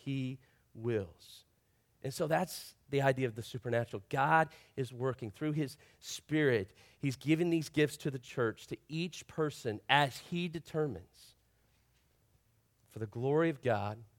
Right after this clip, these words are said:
and for the good of all people. Now, I want us to look at this. First Peter chapter four, verse ten. Listen to what this scripture says. It'll be up on the screen. I'm just gonna look at the first part. It says, "As each one," there's that idea of each one. He's talking about the church.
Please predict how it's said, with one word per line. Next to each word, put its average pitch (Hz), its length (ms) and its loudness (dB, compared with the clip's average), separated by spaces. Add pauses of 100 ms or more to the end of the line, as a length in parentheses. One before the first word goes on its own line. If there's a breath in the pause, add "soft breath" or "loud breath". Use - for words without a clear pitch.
(120)
and 107 120 -4
for - 100 -6
the 110 100 -4
good 123 500 0 (100)
of 117 300 0 (340)
all 107 160 -6
people. 101 420 -14 (1300)
Now, 120 100 0
I - 20 2
want 180 80 2
us 208 100 -4
to 160 80 0
look 151 160 0
at 139 40 2
this. 117 140 2
First - 300 -8
Peter 120 320 -2
chapter 127 380 0
four, 107 500 -2 (140)
verse 107 180 -6
ten. 110 300 -2
Listen 151 240 -8
to 214 60 -4
what 143 280 0 (260 soft breath)
this 127 140 -4
scripture - 320 -6
says. 113 320 2
It'll 127 100 -4
be 139 120 0
up 127 120 0
on 123 100 2
the 101 60 -10
screen. 117 440 0
I'm 139 100 0
just 156 140 -12
gonna 147 100 2
look 131 120 -2
at 110 60 -6
the 104 60 -6
first 127 320 -4
part. 120 240 2
It 131 80 -8
says, 131 240 -2 (340 soft breath)
"As 131 300 4
each 190 320 -4
one," 135 380 4
there's 131 160 0
that 165 120 8
idea 143 300 6
of 120 140 2
each 135 260 -10
one. 107 220 -2
He's 98 100 -8
talking 147 180 2
about 143 140 2
the 139 80 -20
church. - 540 -10